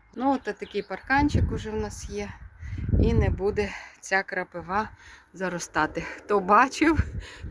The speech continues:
той може порівняти. Крапива тепер тільки у сусідів. Ось так, друзі. Зроблена така робота. Мені допомагали помічники, сусід допомагав.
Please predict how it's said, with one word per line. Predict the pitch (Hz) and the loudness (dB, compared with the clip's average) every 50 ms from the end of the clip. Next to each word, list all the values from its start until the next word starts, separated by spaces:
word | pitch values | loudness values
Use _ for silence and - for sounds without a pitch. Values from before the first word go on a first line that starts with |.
| - - | -4 0
той | 240 247 233 | 0 2 2
може | 226 202 180 185 214 220 240 214 | 2 2 4 4 4 4 4 4
порівняти. | - - - 170 165 170 190 196 214 185 160 151 147 147 151 156 - - - - - _ - - - - - - - - - - - - | 2 0 0 2 2 2 2 2 0 0 0 0 0 -2 -2 -6 -10 -16 -20 -20 -20 _ -20 -20 -18 -14 -14 -14 -14 -14 -12 -10 -8 -6
Крапива | - 185 180 175 - 185 185 208 226 | -4 -4 -4 -4 -4 -2 0 0 0
тепер | 226 - - - - 196 202 | 0 0 -2 -2 -4 -4 -8
тільки | - - - 208 - - - 170 - - | -8 -4 -4 -2 -2 -2 -4 -4 -6 -6
у | - | -8
сусідів. | - - - 175 - - - - - - - - - - - - - - - - - - _ _ _ - _ _ _ | -6 -4 -4 -2 -2 0 0 0 0 -2 -2 -2 -2 -2 -2 -6 -8 -14 -16 -20 -20 -20 _ _ _ -20 _ _ _
Ось | - 214 240 220 - | -8 -8 -8 -8 -2
так, | - 170 170 165 156 | 0 0 0 0 -4
друзі. | 156 156 165 156 - 165 160 - - _ _ _ _ _ _ _ _ _ _ _ _ _ _ _ | -12 -16 -16 -16 -16 -16 -18 -20 -20 _ _ _ _ _ _ _ _ _ _ _ _ _ _ _
Зроблена | 190 - 190 185 190 185 180 165 170 170 175 175 175 170 | -14 -6 0 2 4 4 4 2 -2 -4 -4 -4 -4 -6
така | - - - - 175 | -8 -10 -10 -8 -6
робота. | 170 170 160 160 - 202 262 339 349 - 285 285 285 - - _ _ _ _ _ _ _ _ _ _ _ _ _ _ _ _ _ _ _ _ _ _ _ _ _ _ _ _ _ _ _ _ | -4 -4 -6 -6 -6 -4 -4 -4 -6 -6 -8 -8 -8 -8 -14 _ _ _ _ _ _ _ _ _ _ _ _ _ _ _ _ _ _ _ _ _ _ _ _ _ _ _ _ _ _ _ _
Мені | - 175 175 175 175 170 - _ _ _ _ _ _ _ _ _ _ _ | -14 -12 -10 -10 -10 -10 -12 _ _ _ _ _ _ _ _ _ _ _
допомагали | 185 196 190 - 190 185 190 185 180 175 190 175 175 170 170 170 | -6 -4 -2 -2 0 2 2 2 0 2 2 4 4 4 2 0
помічники, | - - 165 170 165 156 - - - 170 170 - _ _ 247 285 | -2 -6 -8 -8 -8 -10 -12 -14 -10 -10 -10 -10 _ _ -6 -6
сусід | - - 196 - - - 226 254 247 | -6 -8 -14 -18 -10 -6 -6 -4 -2
допомагав. | 226 220 208 - _ 208 208 202 202 196 202 196 196 190 | -4 -4 -6 -6 _ -10 -8 -6 -6 -6 -4 -4 -6 -6